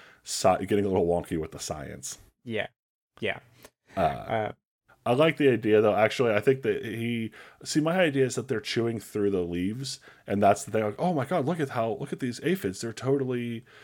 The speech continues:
Speaker 1: like, incapacitated. This would be an amazing non-harmful imp-, like, pesticide." He's like, "Yeah, fuck that C B D oil. C B D oil can't do that. T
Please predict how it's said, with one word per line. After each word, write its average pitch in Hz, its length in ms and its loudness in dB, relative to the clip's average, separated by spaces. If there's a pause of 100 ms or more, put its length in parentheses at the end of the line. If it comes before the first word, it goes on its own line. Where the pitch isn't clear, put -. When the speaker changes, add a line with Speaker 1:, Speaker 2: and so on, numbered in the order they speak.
(240)
Speaker 1:
like, 107 340 0 (240)
incapacitated. 123 1000 0 (220)
This 139 160 -4
would 139 100 0
be 127 120 2
an 117 60 4
amazing 113 500 2
non-harmful 110 840 -2
imp-, 117 240 -8
like, 107 180 -4
pesticide." 110 480 -2 (140)
He's 131 120 -4
like, 131 160 -8
"Yeah, 131 160 -2
fuck 208 340 -4
that 240 160 4
C - 160 2
B 180 120 -2
D 160 120 -2
oil. 190 300 4 (100)
C 247 200 2
B 208 140 -6
D 226 140 0
oil 190 220 4
can't - 240 -2
do 139 160 2
that. 143 300 2 (220)
T 220 100 4